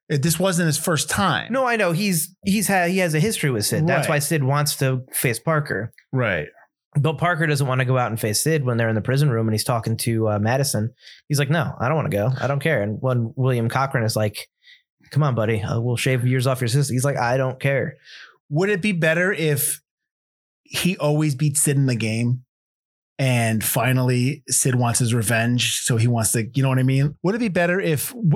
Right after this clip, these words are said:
Speaker 1: in the simulation, Parker was beating Sid all the time and Sid was never winning?
Speaker 2: Yes.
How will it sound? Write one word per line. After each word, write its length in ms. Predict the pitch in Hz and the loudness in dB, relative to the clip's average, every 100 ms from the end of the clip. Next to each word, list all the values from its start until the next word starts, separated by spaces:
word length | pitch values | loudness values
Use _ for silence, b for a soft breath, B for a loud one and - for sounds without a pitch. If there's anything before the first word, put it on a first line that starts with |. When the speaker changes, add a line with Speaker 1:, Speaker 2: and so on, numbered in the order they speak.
| - | 2
Speaker 1:
in 160 | 170 156 | 2 2
the 60 | |
simulation, 600 | 139 180 175 151 135 147 | 2 0 2 2 2 0
Parker 400 | 143 - 143 151 | 0 0 0 0
was 200 | 135 123 | 0 0
beating 400 | 107 131 127 139 | 0 2 2 2
Sid 220 | 139 151 | 0 0
all 120 | 143 139 | 0 0
the 80 | |
time 240 | 143 147 147 | 0 2 2
and 100 | 127 | 2
Sid 180 | - 131 | 0 0
was 100 | 120 | 2
never 240 | 131 135 | 2 2
winning? 440 | 123 123 135 147 147 - | 0 2 2 2 -2 -4
Speaker 2:
Yes. 460 | 135 95 - - | 0 0 -2 -8